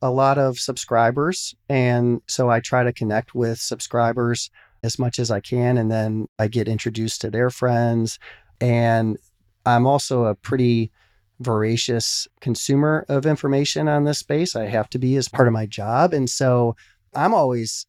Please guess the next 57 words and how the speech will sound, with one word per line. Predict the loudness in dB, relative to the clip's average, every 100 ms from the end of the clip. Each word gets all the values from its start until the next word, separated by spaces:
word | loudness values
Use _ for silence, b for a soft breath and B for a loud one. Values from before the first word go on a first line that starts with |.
| -2
fascinated. | 2 2 2 -2 0
Like, | -2 -4
each | -6 2
week | 2 4
I | -2
find | 0 -2 -2
someone | -2 -2 0 0
new | 2 4
that | 2 2
I | 0
had | 0 0
never | -2 -2
heard | 0 0 2
of | 2 2
that | 0 0
does | 2 2
publish, | 2 0 2 0 0
like, | -2 0
great | -4 -4
stuff, | -2 -2 0
typically | 2 2 2 0
on | 0
social | -2 -2 -2
channels. | 2 4 4 0 B B
And | 0
it's | 0 0
like, | -2
oh, | 0 0 -2 -4
I, | -2
what | 2
a, | 4 2
it's | 0 0
like | 0
a | 0
little | 4 2
Christmas | 2 -2 0 -2 0
gift | 0 0
or |
something | -2 -2 -2 -6 -6 B B B 0
every | 2 4
week | 4 2 0
where | 0
I | 0
find, | 2 4 4 4
like, | 0 -2
wow, | -2 -2
this | 0 0
has | -2 -2
a | 0
really | 0 0
interesting | -2 -4 -4 -6 0
take. | 0 0
And | -2
it | 0
can | 0
be | 2
on | 4 2